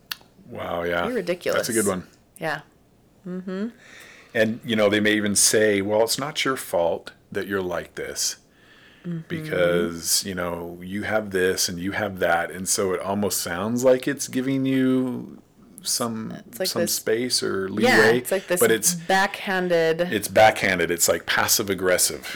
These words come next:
Speaker 1: where it's
Speaker 2: Mm-hmm.
Speaker 1: not your fault that your parents were abusive. And so now you just don't understand and you can't see and you can't. And so
Speaker 2: Mm-hmm.
Speaker 1: it, it actually is just more manipulation.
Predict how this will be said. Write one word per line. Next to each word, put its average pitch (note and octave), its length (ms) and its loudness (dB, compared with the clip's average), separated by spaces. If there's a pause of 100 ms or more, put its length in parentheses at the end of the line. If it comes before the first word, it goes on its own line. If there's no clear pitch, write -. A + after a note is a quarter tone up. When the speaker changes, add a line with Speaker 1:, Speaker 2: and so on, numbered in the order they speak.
Speaker 1:
where F#2 160 2
it's G2 120 2
Speaker 2:
Mm-hmm. C3 80 0
Speaker 1:
not C3+ 160 0
your E3 80 4
fault C3 360 4
that B2+ 120 -4
your G#2+ 120 -6
parents - 460 -4
were F#2 120 -2
abusive. D#2 720 -6 (320)
And F2+ 180 -8
so G2+ 140 0
now G#2 200 2
you G#2 240 0
just G#2+ 320 -2
don't G2+ 280 -4 (320)
understand G2+ 760 -2
and F2+ 120 -6
you G#2+ 140 -2
can't A2 340 -4
see A2 480 -2
and F2 120 -6
you A2 140 -2
can't. G2+ 500 -4
And G#2 240 -6
so G2 240 2
Speaker 2:
Mm-hmm. F#3 260 0
Speaker 1:
it, A#3+ 80 -4
it G2+ 100 -2
actually G2 480 -2
is D#2+ 140 -8
just F2 240 -6
more F2 180 -8
manipulation. E2 760 -8